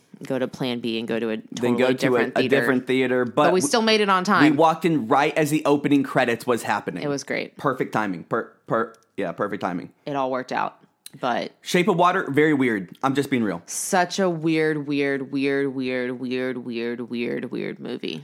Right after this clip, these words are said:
Speaker 2: I mean, I understand sort of now why it won. The world was very fant-, was very, like, phantasmic, just, like, fantasy oriented. So it, it was very cool. The director, Guillermo del Toro, that's, like, his thing, is that he makes these crazy worlds.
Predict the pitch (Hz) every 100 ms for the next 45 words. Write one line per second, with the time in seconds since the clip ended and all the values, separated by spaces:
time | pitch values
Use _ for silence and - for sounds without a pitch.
0 | - 175 196 180 160 175 180 214 233 -
1 | - 156 147 131 123 - 143 139 131 107
2 | 101 107 92 87 - 107 117 120 120 117
3 | 117 - 98 110 113 139 185 196 - _
4 | - 139 143 127 127 185 262 196 135 127
5 | - 143 120 110 147 180 170 147 135 -
6 | - _ _ - 127 143 131 151 156 127
7 | 117 - 151 131 131 117 113 - 95 -
8 | - _ _ _ - 120 127 123 - -
9 | 131 120 - 113 - _ _ _ - 113
10 | 123 139 143 175 160 170 - - - -
11 | 143 135 127 - 143 - 170 160 143 165
12 | 151 - 156 151 143 139 139 127 139 143
13 | - 151 123 131 135 135 131 127 131 123
14 | - 123 123 120 117 113 107 127 131 139
15 | 117 - - 131 107 101 107 120 123 120
16 | - 117 - 117 107 104 139 139 127 -